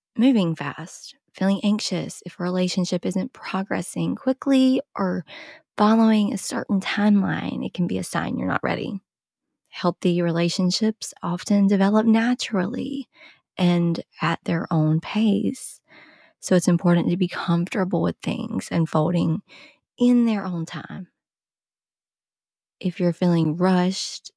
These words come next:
to hit certain milestones, it could be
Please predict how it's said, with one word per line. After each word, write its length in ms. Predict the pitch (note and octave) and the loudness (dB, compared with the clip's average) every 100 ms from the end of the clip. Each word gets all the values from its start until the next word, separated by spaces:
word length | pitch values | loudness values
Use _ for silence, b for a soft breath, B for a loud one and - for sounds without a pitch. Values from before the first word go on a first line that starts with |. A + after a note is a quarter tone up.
| - | -12
to 120 | F3 | -10
hit 360 | D#3 - F3 - | -8 -4 -4 -2
certain 340 | F3 - E3 | -4 -2 -2
milestones, 1000 | G#3 B3 B3 - B3 B3 B3 A#3+ B3 - - | 0 0 0 2 4 4 4 2 0 -4 -14
it 180 | - F#3+ - | -8 -8 -10
could 440 | - - G3+ F#3 | -10 -2 -2 -2
be 440 | G3 F#3+ F#3 F#3 | 0 0 2 0